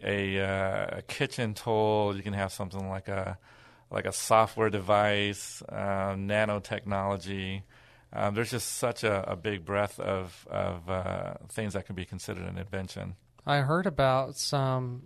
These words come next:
Speaker 2: uh, people here in South Texas inventing things to make, uh, discovering oil down here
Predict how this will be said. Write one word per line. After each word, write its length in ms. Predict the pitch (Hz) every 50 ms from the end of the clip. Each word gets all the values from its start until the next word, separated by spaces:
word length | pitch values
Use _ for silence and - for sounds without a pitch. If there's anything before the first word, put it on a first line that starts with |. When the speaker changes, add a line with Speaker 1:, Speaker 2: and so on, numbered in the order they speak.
| -
Speaker 2:
uh, 420 | 156 139 131 127 127 127 123 127 120 117 113 - - _ _ - - - - _ - _
people 440 | - - 160 151 - - 147 139 131
here 280 | 123 139 147 143 139 135
in 140 | 135 127 123
South 380 | - - 139 131 127 123 -
Texas 680 | - - 143 139 139 - - - 135 131 123 117 - -
inventing 680 | 123 131 127 123 120 117 131 135 131 131 131 131 123
things 560 | - - 135 131 127 127 127 123 123 - -
to 120 | - - 131
make, 460 | 123 123 127 123 123 123 - - - _ _ _ _ - - _ _ -
uh, 200 | 135 131 123 127
discovering 800 | 123 123 127 117 - - - 139 131 120 127 127 123 120 120 113 90
oil 440 | 135 127 139 143 143 139 135 131 120
down 340 | 127 123 120 123 123 120
here 460 | 123 127 131 127 123 120 120 120 120